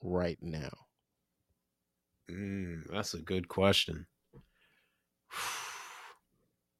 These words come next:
Speaker 2: I'm going to grade on a curve. I'm going
Speaker 1: Okay.
Speaker 2: to be optimistic too because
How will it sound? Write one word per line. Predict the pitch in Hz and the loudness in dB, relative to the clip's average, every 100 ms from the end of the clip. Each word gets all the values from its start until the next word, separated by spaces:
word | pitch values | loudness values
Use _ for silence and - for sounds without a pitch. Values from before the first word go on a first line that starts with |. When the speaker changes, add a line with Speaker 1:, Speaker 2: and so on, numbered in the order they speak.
| _ _ _ _ _ _ _ _ _ - | _ _ _ _ _ _ _ _ _ 8
Speaker 2:
I'm | 110 117 | 10 10
going | 101 110 117 | 10 10 10
to | 104 | 8
grade | 95 104 107 107 | 6 12 12 12
on | 98 | 8
a | 82 | 4
curve. | - 104 113 143 - - _ _ _ _ _ _ _ | 4 8 8 8 2 -12 _ _ _ _ _ _ _
I'm | 104 104 101 | 0 2 4
going | 98 95 | 6 6
Speaker 1:
Okay. | |
Speaker 2:
to | 90 | 6
be | 87 92 | 2 4
optimistic | 92 - 95 92 104 - 123 - | 2 0 0 4 4 4 2 2
too | - 123 | 4 6
because | 123 110 101 92 82 | 4 4 4 2 0